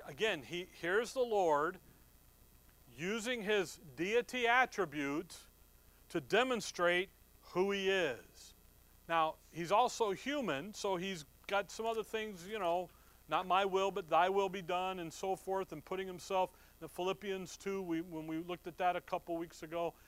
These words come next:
what's he doing? He's demonstrating his power over nature. Now,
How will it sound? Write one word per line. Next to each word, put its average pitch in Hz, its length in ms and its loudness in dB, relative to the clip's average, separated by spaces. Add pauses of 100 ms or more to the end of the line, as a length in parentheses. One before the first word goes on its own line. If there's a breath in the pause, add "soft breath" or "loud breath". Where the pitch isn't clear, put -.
(1200 loud breath)
what's 170 280 -2
he 220 80 -2
doing? 202 440 0 (680)
He's 175 560 -6 (800)
demonstrating 185 680 -2
his 156 300 -4
power 190 720 4 (140)
over 160 720 2 (480)
nature. 135 640 -6 (1900)
Now, 190 560 4